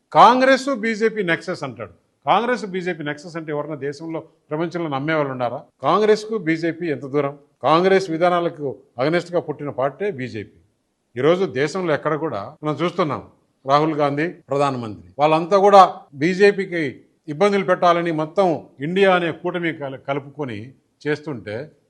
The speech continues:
బీజేపీ, కాంగ్రెస్ నెక్సస్ కోసం రమేష్కు వర్క్ ఇచ్చారని చెప్పి ఆయనకు మాట్లాడే కొంచెమన్నా జ్ఞానం ఉండాలి కదా.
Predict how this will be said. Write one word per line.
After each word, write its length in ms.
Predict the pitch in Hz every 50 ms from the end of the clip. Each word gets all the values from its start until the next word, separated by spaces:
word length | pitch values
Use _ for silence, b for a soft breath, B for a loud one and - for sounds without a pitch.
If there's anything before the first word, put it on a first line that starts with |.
| _ _
బీజేపీ, 800 | 120 156 185 175 185 190 180 185 190 190 185 190 190 190 190 185 - _ _
కాంగ్రెస్ 720 | 147 147 160 165 165 160 156 151 160 - 160 151 151 147 143 - _ _ _ _
నెక్సస్ 400 | 135 143 147 147 - 190 170 -
కోసం 500 | - - 165 151 - 165 160 147 135 123 117 - - 135
రమేష్కు 340 | 143 156 156 151 - 135
వర్క్ 220 | 131 135 131 - -
ఇచ్చారని 360 | 131 - - 139 123 123 117
చెప్పి 200 | 123 - - 131
ఆయనకు 140 | 123 110 101
మాట్లాడే 320 | 104 123 131 135 156 143
కొంచెమన్నా 440 | - - 120 123 - 147 151 147 135
జ్ఞానం 380 | 95 95 104 117 135 160 156 139
ఉండాలి 280 | 135 127 120 110 110
కదా. 100 | 113 135